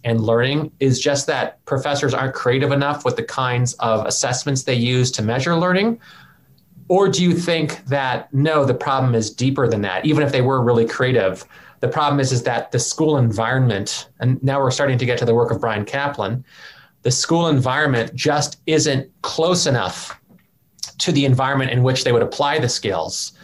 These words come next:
for learning on school assessments to be important in any event. So I'll,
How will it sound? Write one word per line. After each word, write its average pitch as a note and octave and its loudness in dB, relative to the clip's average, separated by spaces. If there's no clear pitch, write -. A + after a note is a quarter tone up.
for C3+ 0
learning B2+ 2
on A#2+ 0
school B2+ 0
assessments A#2+ -2
to - -6
be A#2 0
important A#2+ 0
in A2 -2
any A2+ -2
event. - -10
So D#3 0
I'll, D3+ -2